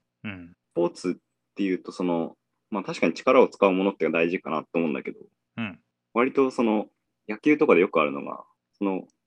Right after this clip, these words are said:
Speaker 2: パワーヒッターばっかりいるチーム
Speaker 1: うん。
Speaker 2: と、えーと、足の速いチーム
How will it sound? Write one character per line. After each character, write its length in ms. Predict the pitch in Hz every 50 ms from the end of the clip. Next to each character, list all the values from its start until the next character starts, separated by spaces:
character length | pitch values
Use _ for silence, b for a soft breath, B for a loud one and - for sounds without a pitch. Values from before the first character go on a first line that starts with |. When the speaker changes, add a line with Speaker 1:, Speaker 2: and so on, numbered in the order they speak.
| _ _ _
Speaker 2:
パ 100 | - 127
ワ 140 | 139 143 151
ー 40 | 147
ヒ 60 | 156
ッ 60 | 139 -
タ 80 | 90 85
ー 40 |
ば 80 | 82 82
っ 40 | -
か 100 | - -
り 60 | -
い 40 | 76
る 100 | 73 76
チ 120 | - - 69
ー 40 | -
ム 80 | - - _ _ _ _ _
Speaker 1:
う 60 | 123 127
ん。 180 | 110 87 - _ _ _ _ _ _ _
Speaker 2:
と、 200 | - 139 104 - - _ _ -
え 180 | 90 82 80 -
ー 20 |
と、 140 | - - 95
足 160 | - - 139
の 80 | 131 120
速 180 | 131 131 117
い 80 | 82 -
チ 140 | - - 64
ー 60 | -
ム 140 | 64 62